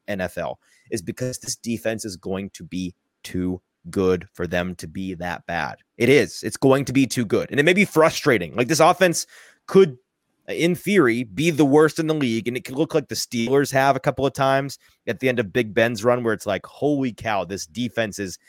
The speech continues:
carrying this team so hard right now." That might be the case. And it may be like, you know, seven or eight wins and six of them are defensive led, and it annoys the fool out of people. But that's just the case, okay, folks? So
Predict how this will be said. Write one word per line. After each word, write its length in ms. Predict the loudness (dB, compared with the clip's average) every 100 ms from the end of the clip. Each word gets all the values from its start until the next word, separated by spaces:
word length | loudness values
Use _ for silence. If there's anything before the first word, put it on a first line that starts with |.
| _ _ -8
carrying 500 | 0 4 4 2 0
this 140 | -4
team 380 | -6 -10 -10 -10
so 480 | -10 -8 2 2 4
hard 320 | 4 6 4
right 240 | 0 -8 -10
now." 240 | -16 -16 _ _ _ _ _
That 100 | 0
might 100 | 2
be 80 | 2
the 80 | 0
case. 360 | 0 0 -2 -6
And 100 | -2
it 60 |
may 120 | 0
be 160 | 2 4
like, 280 | 4 2 -2
you 140 | -10 -8
know, 140 | -8
seven 300 | -4 -2 0
or 80 | 0
eight 120 | 0
wins 420 | 0 -2 -2 -8
and 360 | -12 -10 -10 -10
six 260 | -8 -8 -8
of 60 |
them 100 | -4
are 140 | -4 -4
defensive 640 | -6 -8 -4 -4 -4 -4
led, 360 | 2 4 4 -2 _ _ -10
and 100 | -4
it 80 | -2
annoys 320 | 0 2 2
the 100 | -2
fool 220 | 0 4
out 80 | 4
of 60 | 2
people. 200 | -8 -4
But 120 | 2
that's 180 | 2 0
just 180 | -6
the 80 | -6
case, 440 | 0 0 0 -10 -8
okay, 300 | -2 0 0
folks? 340 | 2 2 2
So 220 | -2 -2